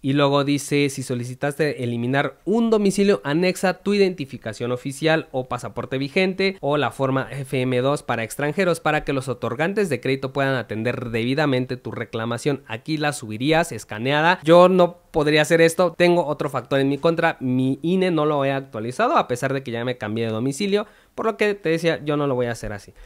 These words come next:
Le voy a dar aquí abajo en el botón de continuar y luego aquí viene otra sección, dice, "En esta sección podrás realizar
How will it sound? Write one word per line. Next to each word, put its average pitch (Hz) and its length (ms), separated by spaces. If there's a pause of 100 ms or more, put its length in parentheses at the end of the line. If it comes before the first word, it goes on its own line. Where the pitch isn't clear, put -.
(220)
Le 143 60
voy 175 100
a 202 40
dar 190 240
aquí 120 200
abajo 143 260
en 127 80
el 104 140
botón 110 260
de 117 120
continuar 135 680
y 185 80
luego 185 320
aquí 135 240
viene 135 240
otra 127 260
sección, 143 560
dice, 127 320
"En 147 180
esta 247 440
sección 165 460
podrás 147 360
realizar 135 540